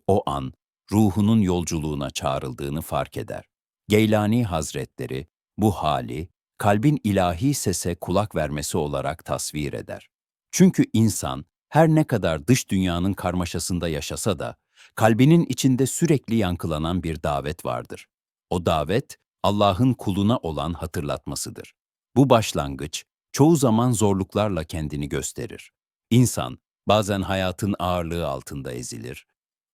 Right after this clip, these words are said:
planları bozulur, hayalleri yıkılır.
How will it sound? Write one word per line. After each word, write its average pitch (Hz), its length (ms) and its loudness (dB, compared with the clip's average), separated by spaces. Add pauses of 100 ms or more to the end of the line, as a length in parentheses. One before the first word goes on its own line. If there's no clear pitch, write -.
planları 92 520 0
bozulur, 64 560 -12 (340)
hayalleri 92 560 -2
yıkılır. 78 500 -6